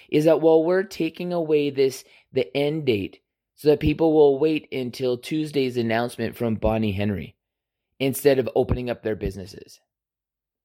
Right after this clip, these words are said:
And it's like, no, we are smarter than that. If you think we are that dumb, then God help us in a major way.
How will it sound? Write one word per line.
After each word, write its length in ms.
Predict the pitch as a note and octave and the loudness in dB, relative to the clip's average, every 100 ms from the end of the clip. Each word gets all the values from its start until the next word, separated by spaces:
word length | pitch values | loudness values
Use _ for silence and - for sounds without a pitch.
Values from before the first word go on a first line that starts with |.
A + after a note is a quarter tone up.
| _ _ - | _ _ -2
And 100 | D3 | -2
it's 160 | - | -2
like, 200 | D3 D3 _ _ - | -6 -6 _ _ -6
no, 420 | F3 F3 F#2+ - _ _ _ _ | -2 -2 -2 -8 _ _ _ _
we 200 | B2 F#3+ | 0 2
are 200 | A3 A#3+ | 2 0
smarter 760 | - - - A#2+ A2+ B2+ B2 | -4 -8 -6 -2 0 2 2
than 200 | G#2+ G2+ | 2 -2
that. 220 | F#2+ F2+ - _ _ - | -4 -10 -14 _ _ -4
If 160 | C#3 | -4
you 240 | D3 G#3 B3 | -2 -4 -2
think 320 | F#3 F#3 G#3 | 0 0 -2
we 240 | C#3 D3 | 0 2
are 180 | D#3+ C3+ | 4 2
that 720 | G2+ F#2+ A2 A2 - - A2 | -2 -4 -4 -4 -6 -10 -12
dumb, 420 | G2 F#2 G2 D#3+ - _ _ _ _ _ _ _ _ _ _ _ | -10 -8 -8 -10 -16 _ _ _ _ _ _ _ _ _ _ _
then 360 | C#3+ D3 C3 - _ _ _ _ _ _ _ | 2 2 0 -8 _ _ _ _ _ _ _
God 220 | C3+ B2 | -6 -4
help 260 | A#2 G#2+ F#2 | 0 2 0
us 320 | - - - _ _ _ _ _ _ _ | -2 -6 -12 _ _ _ _ _ _ _
in 160 | C#3 C#3+ | -4 -2
a 60 | |
major 380 | C3 B2 A2 G#2+ | 0 0 0 -4
way. 280 | F2+ - - | -6 -10 -18